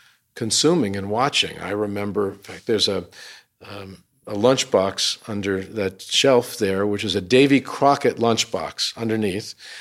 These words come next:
Um, I remember watching Davy Crockett on a small black and white television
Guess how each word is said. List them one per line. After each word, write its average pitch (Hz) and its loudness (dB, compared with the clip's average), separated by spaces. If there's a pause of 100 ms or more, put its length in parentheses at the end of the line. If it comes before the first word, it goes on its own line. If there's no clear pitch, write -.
(260)
Um, 110 -4
I 117 4
remember 127 6
watching 107 2
Davy 104 2
Crockett 107 -2 (160)
on 101 -8
a 95 -6
small 110 2
black 104 0
and 98 -4
white 95 -6
television 95 -2